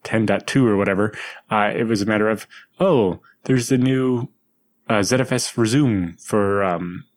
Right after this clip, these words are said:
replication or the transparent compression, uh, so that when you do a Z F S send, it keeps the files compressed instead of uncompressing them." But not every one of my machines supported that. Whereas if I could update Z F S on all of them with just a package, that might have made it easier.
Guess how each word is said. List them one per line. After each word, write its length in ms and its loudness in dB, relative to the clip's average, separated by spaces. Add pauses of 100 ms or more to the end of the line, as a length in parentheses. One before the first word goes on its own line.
(240)
replication 680 0
or 280 0
the 220 0
transparent 480 0
compression, 560 -2 (100)
uh, 220 -2
so 140 -6
that 160 -4
when 120 0
you 120 2
do 180 2
a 60 2
Z 120 -2
F 120 0
S 100 0
send, 500 0
it 220 -2 (180)
keeps 300 -2
the 80 0
files 320 0
compressed 460 -2
instead 240 -4
of 60 0
uncompressing 500 -2
them." 180 -4 (540)
But 240 2
not 200 2
every 220 2
one 160 2
of 80 0
my 160 0
machines 320 0
supported 380 -2
that. 200 -6 (100)
Whereas 300 -2
if 160 -2
I 120 2
could 320 -8 (400)
update 320 -2
Z 100 0
F 160 0
S 160 -2
on 80 -2
all 220 2
of 100 -2
them 360 -8
with 160 -6
just 200 -6
a 40 -20
package, 460 -4
that 160 -4
might 160 -6
have 140 -8
made 160 -4
it 80 -6
easier. 320 -4